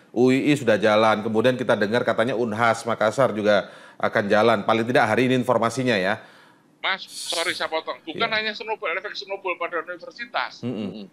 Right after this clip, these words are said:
Speaker 2: gitu.
Speaker 1: Mm-mm.
Speaker 2: Tadi Bu Koni yang itu su-, sudah semakin kasar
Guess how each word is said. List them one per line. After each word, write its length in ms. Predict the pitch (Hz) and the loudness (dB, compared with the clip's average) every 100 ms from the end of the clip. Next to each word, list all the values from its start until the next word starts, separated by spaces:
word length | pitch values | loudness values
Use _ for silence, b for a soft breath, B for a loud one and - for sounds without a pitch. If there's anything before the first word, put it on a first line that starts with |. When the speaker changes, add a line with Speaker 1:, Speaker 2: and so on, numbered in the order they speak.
| _ - | _ -10
Speaker 2:
gitu. 340 | 120 123 147 - _ | -8 -6 -10 -14 _
Speaker 1:
Mm-mm. 200 | - 85 165 | -12 -10 -6
Speaker 2:
Tadi 220 | 170 233 | -6 -6
Bu 140 | - 170 | -14 -8
Koni 500 | 208 202 226 208 135 | -2 0 0 -2 -4
yang 120 | 151 | -4
itu 180 | 175 185 | -4 -6
su-, 200 | 208 196 180 | -8 -4 -4
sudah 260 | 190 185 151 | -6 -8 -8
semakin 480 | 175 175 175 190 180 | -6 -6 -6 -8 -8
kasar 560 | 175 - 190 156 - | -10 -6 -4 -4 -8